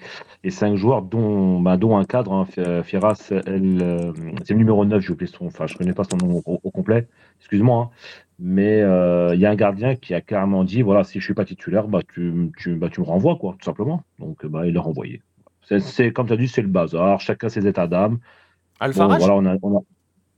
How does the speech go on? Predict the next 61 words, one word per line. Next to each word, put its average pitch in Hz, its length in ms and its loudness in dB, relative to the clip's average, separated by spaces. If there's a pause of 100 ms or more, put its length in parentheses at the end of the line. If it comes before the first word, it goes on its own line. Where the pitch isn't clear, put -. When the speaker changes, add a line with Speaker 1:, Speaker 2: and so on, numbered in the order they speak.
(120)
Speaker 1:
Ouais, 113 180 0
voilà, 120 160 2
c'est 101 140 -8
ça. 92 180 -18 (400)
Et 95 540 4
Speaker 2:
Mais 147 100 4
il 160 80 4
les 170 120 2
a, - 60 2
Speaker 1:
il - 80 4
a - 80 4
Speaker 2:
ah, - 40 -2
Speaker 1:
pas 101 80 -2
été 185 200 -6
Speaker 2:
justement, 180 360 -2
la 170 100 2
question 160 260 -4
de 151 60 -6
Rodolphe, 156 360 0
euh, 117 560 0
parce 127 140 -10
que - 80 -8
moi, 175 100 2
j'ai 160 120 -2
pas 143 100 -4
suivi 139 200 -10
le 127 60 -8
dossier. 131 340 -4 (380)
Il, 120 240 -6
il 127 100 -6
les 127 180 -2
a - 20 2
virés - 160 4
Speaker 1:
Oui. 160 60 2
Speaker 2:
pourquoi ? 151 420 -4
Parce - 140 -4
que 143 80 -2
les 135 80 0
mecs 160 180 -2
ont 151 80 -4
dit, 160 140 -8
si - 100 -6
on 143 60 -2
n'est 143 80 -2
pas 156 100 -2
titulaire, 165 340 -4
on 165 60 -2
joue 156 100 -8
pas ? 302 200 -6 (640)
Speaker 1:
Alors, 107 300 0 (180)
il 98 80 -20 (100)
y 117 40 0
a, 113 100 -4
il 113 80 -4
y 123 60 0
a, 123 120 -2
il 113 140 -8
y 123 60 2
a 127 80 2
un 131 80 0
cas, 160 400 0